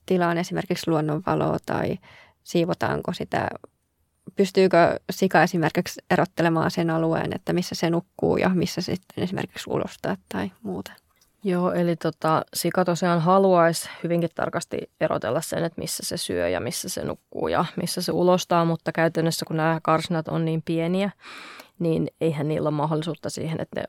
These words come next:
Speaker 2: oikeasti ne siellä kunnolla erottelisi. Että varmasti ne yrittää, yrittää sen siellä tehdä, mutta, mutta kun on ahdasta ja,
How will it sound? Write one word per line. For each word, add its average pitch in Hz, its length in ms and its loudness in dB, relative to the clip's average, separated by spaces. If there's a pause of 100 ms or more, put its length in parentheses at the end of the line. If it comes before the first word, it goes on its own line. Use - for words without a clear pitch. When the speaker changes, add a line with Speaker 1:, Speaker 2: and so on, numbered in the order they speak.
Speaker 2:
oikeasti - 480 -4
ne 104 80 -4
siellä 190 220 -6
kunnolla 98 380 -6
erottelisi. - 640 -6 (500)
Että - 280 -4
varmasti 151 380 2
ne 170 120 4
yrittää, 180 600 8 (300)
yrittää 196 440 6
sen 185 200 4
siellä 180 260 6
tehdä, 175 300 4
mutta, 165 460 2
mutta - 340 -2
kun 175 200 -2
on 175 120 0
ahdasta 170 520 0
ja, 120 220 4